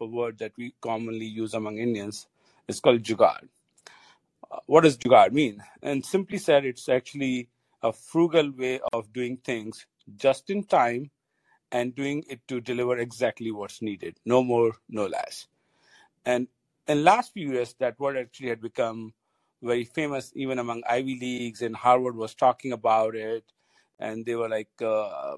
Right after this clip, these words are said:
C E Os were serenading this operating model that how, you know, the survival instincts of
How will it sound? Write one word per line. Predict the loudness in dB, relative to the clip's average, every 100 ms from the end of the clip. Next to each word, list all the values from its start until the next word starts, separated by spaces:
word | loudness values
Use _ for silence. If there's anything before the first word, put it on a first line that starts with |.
| -12 -20 -20 -20
C | -8 0
E | 2
Os | 2 0
were | -4
serenading | 0 2 2 2 -2 -4 -8
this | -10 -8
operating | -8 -8 -10 -2
model | 0 2 -2 -6 -12 _ _ -10
that | -10
how, | -4 2 4 4 0 -8 _ _ _ _
you | -14
know, | -14 -10
the | -10 -10
survival | -16 -4 0 2 6 6 6 -4
instincts | -8 -8 -8
of | -8